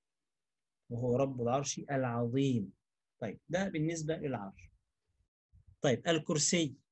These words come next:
ما هو الكرسي؟ قال الإمام اللقاني أيضًا: "جسم عظيم نوراني ملتصق بالعرش"، يعني بعد العرش مباشرة. يعني إذا قلنا إن العرش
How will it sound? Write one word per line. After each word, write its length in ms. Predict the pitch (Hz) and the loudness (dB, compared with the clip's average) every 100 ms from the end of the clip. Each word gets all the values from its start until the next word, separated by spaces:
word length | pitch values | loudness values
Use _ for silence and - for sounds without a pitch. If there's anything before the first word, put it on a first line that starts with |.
| - | -6
ما 140 | 160 185 | 0 2
هو 140 | 175 | 4
الكرسي؟ 720 | 156 147 160 139 120 190 233 233 _ _ _ _ _ _ _ _ _ _ _ _ | 2 2 -6 -4 0 4 4 2 _ _ _ _ _ _ _ _ _ _ _ _
قال 480 | 208 220 185 190 196 _ - | 6 8 8 2 0 _ -6
الإمام 200 | 143 160 | -2 2
اللقاني 560 | 147 135 160 165 135 180 | 2 2 2 2 2 2
أيضًا: 380 | 202 208 214 - _ _ 147 | 2 4 2 0 _ _ -4
"جسم 680 | 185 202 - 175 185 180 | 0 2 0 -2 -2 -2
عظيم 680 | 139 135 139 151 185 190 190 | -2 0 2 0 0 0 0
نوراني 1040 | 190 190 143 135 135 135 135 135 175 196 190 190 185 | 0 0 0 2 4 4 4 2 0 0 0 0 0
ملتصق 1160 | 160 160 190 190 156 - 190 208 - 175 - 185 | 0 0 2 0 -2 -2 0 0 0 -4 -4 -2
بالعرش"، 1160 | 185 175 160 165 151 147 160 165 143 123 - 156 120 - | 0 0 0 2 4 6 6 4 2 -4 0 2 2 0
يعني 480 | 131 131 131 143 147 | -2 0 2 2 0
بعد 420 | 139 143 170 165 151 | 0 4 6 6 4
العرش 520 | 147 143 175 160 165 | 4 6 4 2 2
مباشرة. 600 | 139 131 123 127 120 110 - | 2 4 2 2 0 -2 -4
يعني 180 | 120 127 | -2 0
إذا 160 | 127 156 | 0 2
قلنا 320 | 165 135 98 _ _ _ _ _ _ _ _ _ - | 4 4 2 _ _ _ _ _ _ _ _ _ -4
إن 120 | 127 | 0
العرش 600 | 131 143 175 147 - | 2 4 4 2 -6